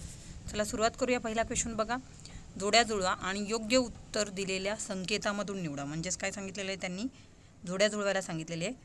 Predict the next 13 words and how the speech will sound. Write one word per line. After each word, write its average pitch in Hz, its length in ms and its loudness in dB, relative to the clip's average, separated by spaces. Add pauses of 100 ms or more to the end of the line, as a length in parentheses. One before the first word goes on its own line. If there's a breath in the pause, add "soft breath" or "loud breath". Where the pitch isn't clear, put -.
(140 loud breath)
तर 180 60 -8
citation 208 500 0
indexing 220 460 -2
कोणाचं 196 440 -4
आहे? 147 200 -4 (160)
तर 185 40 -8
Eugene 190 280 -4
Garfield 196 400 -4
यांचं 190 260 -4
आहे, 190 120 -4
एकोणीसशे 185 360 -8
त्रेसष्ट 180 420 -8
साली. 196 280 -8